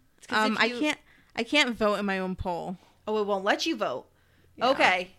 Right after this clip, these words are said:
Speaker 1: Well,
Speaker 2: Yeah.
Speaker 1: I'm fairly certain I
Speaker 2: Mm-hmm.
Speaker 1: win, but it's a very narrow margin. 'Cause if you voted, you would have voted for yourself. I believe the numbers are somewhere around the, like, fifty-something, fifty-something range.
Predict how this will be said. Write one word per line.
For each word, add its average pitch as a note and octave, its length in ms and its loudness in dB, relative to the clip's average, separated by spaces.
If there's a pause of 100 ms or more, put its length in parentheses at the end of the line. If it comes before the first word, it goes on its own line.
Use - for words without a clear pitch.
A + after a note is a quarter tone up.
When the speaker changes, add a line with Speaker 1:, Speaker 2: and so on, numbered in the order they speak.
(400)
Speaker 1:
Well, A3+ 540 0 (380)
Speaker 2:
Yeah. - 220 -2
Speaker 1:
I'm C4 260 4
fairly F#4+ 520 0
certain A#3 760 -2 (240)
I A#3 160 4
Speaker 2:
Mm-hmm. C4+ 100 0
Speaker 1:
win, B3+ 320 2
but A3+ 140 4
it's A3 120 0
a G#3+ 60 0
very D#4+ 320 4
narrow C#4+ 300 4
margin. G3 760 2 (180)
'Cause A3+ 140 -6
if A#3 120 -8
you C#4 200 -4
voted, A#3+ 380 0
you A3 180 -6
would A3 120 2
have G#3 120 -4
voted G3+ 400 -4
for G3 160 -8
yourself. B3+ 640 0 (480)
I A#3 80 0
believe C4+ 640 0
the C#4+ 80 -2
numbers A#3+ 500 2
are G#3+ 180 2
somewhere B3 580 0
around G3 600 2
the, G3 120 0
like, F3 300 -4
fifty-something, G#3+ 1300 -2
fifty-something F3+ 1300 -6
range. C#3 680 -6